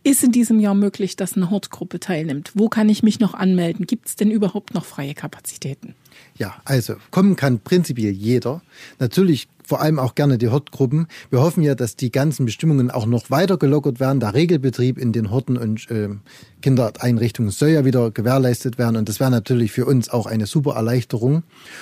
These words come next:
Speaker 2: Und ja, natürlich auch Privatleute mit Oma und Opa, die Touristen, Gäste der
Speaker 1: Aus
Speaker 2: Region.
Speaker 1: Erzgebirge, aus Sachsen, aus Deutschland.
Speaker 2: Überall her. Ha-
Speaker 1: Gern auch aus Dänemark.
Speaker 2: Äh, die können alle.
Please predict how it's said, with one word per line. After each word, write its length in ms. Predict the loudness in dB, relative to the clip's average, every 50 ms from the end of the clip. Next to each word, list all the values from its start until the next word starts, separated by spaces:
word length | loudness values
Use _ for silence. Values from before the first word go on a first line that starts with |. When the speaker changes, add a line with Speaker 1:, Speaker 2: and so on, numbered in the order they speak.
| -8 -2
Speaker 2:
Und 160 | 0 2 2
ja, 120 | 2 2
natürlich 580 | 2 0 0 2 2 2 4 2 0 -2 -4 -4
auch 160 | -4 -4 -4 _
Privatleute 760 | -6 -4 -2 0 0 0 0 0 0 0 0 2 2 0 0
mit 340 | 0 0 0 0 -2 _ -2
Oma 300 | 0 2 2 2 2 0
und 320 | 0 0 -2 -2 0 0 -2
Opa, 360 | -2 0 0 0 0 0 -2
die 240 | -2 0 -2 -2 0
Touristen, 680 | 0 0 0 2 0 0 -2 -6 -10 -4 -4 -2 -2
Gäste 380 | 0 -2 -2 -2 -4 _ -8 -4
der 80 | -2
Speaker 1:
Aus 200 | 0 0 0 -2
Speaker 2:
Region. 140 | -6 -4 -4 -2
Speaker 1:
Erzgebirge, 760 | -2 -2 -2 -4 -2 0 0 2 2 2 2 0 0 -2 -2 0
aus 300 | 0 0 0 -2 -4 -4
Sachsen, 600 | -4 -4 -4 -4 -4 -4 -2 0 2 4 4 2
aus 360 | 2 0 0 0 0 -2 -2 -2
Deutschland. 600 | 0 0 0 -2 -2 -6 -6 -6 -8 -10 -14 -20 _ _ _ 0
Speaker 2:
Überall 380 | 0 0 2 0 -2 -2 -4 -4
her. 240 | -4 -6 -10 -10 -14 -20 _ _ -12 -6
Ha- 80 | -6 -2
Speaker 1:
Gern 200 | -2 0 0 2
auch 140 | 2 2 0
aus 180 | 0 -2 0
Dänemark. 480 | 0 2 2 4 4 2 0 -2 -4 -4
Speaker 2:
Äh, 200 | -2 -2 -2 -2 0 0
die 120 | 0 0
können 280 | 2 0 0 0 0 0
alle. 180 | 0 0 0 0